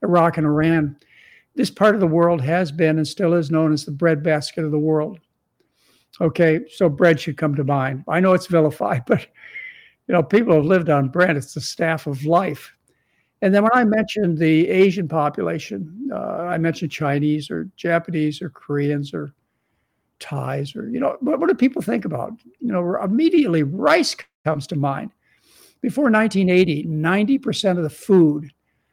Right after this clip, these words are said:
on a typical Asian's plate was rice. I know it was white rice, but, you know, it ain't that big a deal. <laughs> I mean, good grief. On white rice, we almost lost to the Japanese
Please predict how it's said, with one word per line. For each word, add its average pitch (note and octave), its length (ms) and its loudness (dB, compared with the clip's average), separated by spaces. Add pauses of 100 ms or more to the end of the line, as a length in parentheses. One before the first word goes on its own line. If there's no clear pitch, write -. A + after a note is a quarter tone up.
(640)
on F3+ 100 2
a E3 60 -2
typical G3+ 400 2
Asian's D#3 340 2
plate F3 380 -2
was D#3 240 -8
rice. B3+ 640 -6 (360)
I D#4 100 0
know D4+ 120 0
it F#3+ 40 0
was D3 140 -2
white E3+ 240 2
rice, C#3+ 280 -4
but, - 240 -8
you A3 120 -8
know, A3 360 -2 (1080)
it C4 100 0
ain't C4 180 2
that G3 200 2
big F3+ 200 4
a D#3 40 0
deal. F3+ 460 -2 (120)
<laughs> - 80 -12
I A#3 180 -2
mean, A#3 160 0
good C#4 260 -2
grief. - 400 -2 (560)
On F#3+ 200 2
white A3+ 240 4
rice, G#3+ 400 2
we E3+ 100 2
almost G3+ 420 2
lost E3+ 520 0 (280)
to F#3+ 100 -4
the E3 120 2
Japanese F3 840 -2